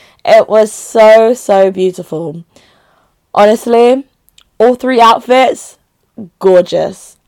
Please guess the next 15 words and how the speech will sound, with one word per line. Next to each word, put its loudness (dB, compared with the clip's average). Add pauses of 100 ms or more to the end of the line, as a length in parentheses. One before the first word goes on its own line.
Absolutely -6
stunning. -10 (560)
And 0 (200)
I'm 2
convinced -2
now. -8 (720)
I'm 0
actually -2
fully -4
convinced. -8 (300)
The 2
best -2
traditional -4
marriage -4 (960)
ceremonies, -2